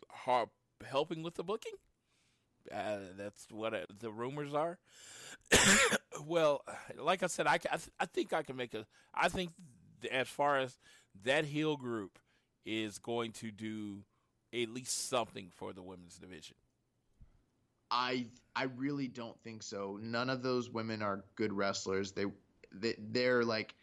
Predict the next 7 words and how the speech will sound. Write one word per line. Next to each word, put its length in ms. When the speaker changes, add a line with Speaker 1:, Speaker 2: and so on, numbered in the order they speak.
Speaker 2:
hottest 440
period 360
was 180
over 280
a 60
decade 640
ago. 520